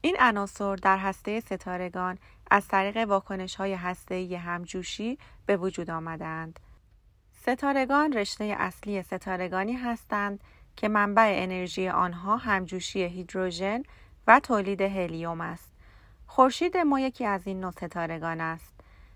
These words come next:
پس از اتمام سوخت هیدروژن در هسته ستارگان،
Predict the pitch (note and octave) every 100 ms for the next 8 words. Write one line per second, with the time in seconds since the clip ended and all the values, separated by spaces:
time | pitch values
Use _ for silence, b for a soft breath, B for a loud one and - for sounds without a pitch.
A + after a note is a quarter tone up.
0 | b - A3 A3+ G3 G3+ - G#3 G3+ G3+
1 | - G3+ - F#3+ F#3 F3+ F#3 F3+ F#3 F#3
2 | F3+ F3+ F3+ - F#3+ F#3 - F3+ F#3 F3
3 | F3 F#3 F#3